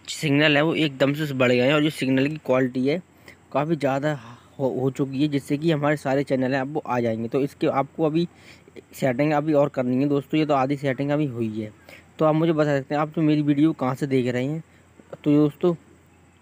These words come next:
यहाँ पर हमें नेक्स्ट आ जाना है, नेक्स्ट यानी कि पीछे आ जाना है। पीछे आने के बाद जब आपको आना, पीछे जब आए दोस्तों, जब आपकी इतनी सेटिंग करने के बाद आपकी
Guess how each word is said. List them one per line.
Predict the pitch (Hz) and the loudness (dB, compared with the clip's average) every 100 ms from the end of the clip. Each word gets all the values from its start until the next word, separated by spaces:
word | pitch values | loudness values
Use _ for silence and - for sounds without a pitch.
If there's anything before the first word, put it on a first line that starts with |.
| _ | _
यहाँ | 147 135 | -2 -2
पर | 139 | 0
हमें | 156 156 | 0 0
नेक्स्ट | 139 135 135 | 0 0 -2
आ | |
जाना | 123 113 107 | -2 -4 -6
है, | 113 | -8
नेक्स्ट | 110 139 - | -2 -2 -2
यानी | 151 151 156 | 0 0 0
कि | 170 185 - _ _ - | -2 -6 -8 _ _ 0
पीछे | 151 147 185 | 0 2 2
आ | 143 | 2
जाना | 139 131 | 2 -2
है। | 143 | -2
पीछे | 151 143 151 | -4 -4 -2
आने | 143 | -2
के | 151 | 0
बाद | 151 165 156 - _ - | -2 -4 -8 -20 _ -4
जब | 156 | 0
आपको | 151 151 160 | 2 0 0
आना, | 165 160 165 | 0 0 -2
पीछे | 165 156 165 | -4 -4 -4
जब | 147 135 | -2 0
आए | 135 156 | 0 0
दोस्तों, | 156 170 | -2 -2
जब | 170 147 | -2 -2
आपकी | - 147 - 180 - | -4 -4 0 -2 -2
इतनी | 143 160 165 | -4 -2 -2
सेटिंग | 160 139 156 | -2 -2 0
करने | 147 | 0
के | 139 | 0
बाद | 156 | 2
आपकी | 147 151 | 0 -2